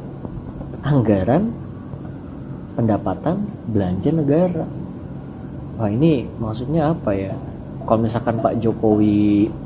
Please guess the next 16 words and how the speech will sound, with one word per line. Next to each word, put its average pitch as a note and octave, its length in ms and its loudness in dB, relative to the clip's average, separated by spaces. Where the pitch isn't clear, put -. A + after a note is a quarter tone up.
fokusnya D3+ 320 4
kan F3+ 160 2
di A2+ 480 8
ini C#3+ 160 4
dia A2 180 4
ya, G#2+ 220 -2
di G#2 500 4
pembangunan G#2+ 400 4
manusia, G#2 480 0
otomatis G#2+ 560 -4
itu A2+ 160 0
bakal A2+ 240 2
mengarah G#2 240 0
ke - 80 -2
I - 80 -2
P - 100 -2